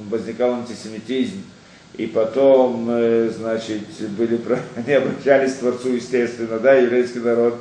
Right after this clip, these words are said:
И тогда они выходили оттуда или как бы освобождались от того, кто над ними, да, кто хотел над ними властвовать и делать им разные проблемы. Получается, что, в, в общем-то, то, что здесь написано в Египте, вся история в Египте,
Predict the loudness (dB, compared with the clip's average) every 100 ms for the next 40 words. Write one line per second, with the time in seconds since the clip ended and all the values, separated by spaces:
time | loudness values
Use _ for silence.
0 | -10 -20 -8 -6 0 0 0 2 8 8
1 | 8 2 2 2 0 0 -2 2 0 0
2 | -2 4 6 6 4 -2 2 2 2 0
3 | 0 0 -2 0 0 0 0 2 2 6
4 | 8 8 4 -2 2 4 4 2 -6 -18
5 | -20 -20 -20 -20 4 6 6 6 8 10
6 | 10 6 2 -4 -14 -18 -8 2 4 4
7 | 0 -2 -4 -4 -4 -4 4 6 6 4
8 | -8 -18 -20 _ _ _ -4 -2 0 0
9 | 0 -2 -4 -4 4 4 4 -2 -6 0
10 | 0 0 -2 0 0 0 -4 -4 -4 -4
11 | -6 -8 -18 -20 -20 0 2 4 4 6
12 | 6 4 -2 -6 -2 0 0 -2 -4 -6
13 | -2 0 0 -2 -6 -2 -2 0 0 -2
14 | -8 -4 -4 -4 -6 -6 -6 -8 -6 -4
15 | -2 -4 -4 -4 -4 -6 -8 -6 -2 -2
16 | 0 -2 0 0 -2 -6 -6 -4 -4 -4